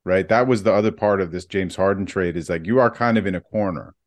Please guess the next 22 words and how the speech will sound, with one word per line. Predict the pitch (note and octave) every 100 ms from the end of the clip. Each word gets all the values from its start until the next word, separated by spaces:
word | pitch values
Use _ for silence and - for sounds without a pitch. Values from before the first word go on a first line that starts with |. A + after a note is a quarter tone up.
| _ _ _ _ _ _ _ -
And | F#2 G2
there | A2+ B2+
is | D3 C3+
some | - D3 D3+
moves | D3 D#3 C#3
that | C#3
you | C#3+
can | C#3
make, | C3+ B2+
of | B2
course. | - D3+ - -
Can | A2+ G#2+
you |
trade | G#2+ A#2 A2+
Russell | A2 A2+ A#2+
Westbrook? | B2 - E3+ E3
Yeah, | A#2+ F2
you | E2+
probably | F#2+ D#2+ D#2+ E2+
could. | F#2 A#2 G3 G2+ - - _ -
Can | G2+
you, | G#2+ G#2 G#2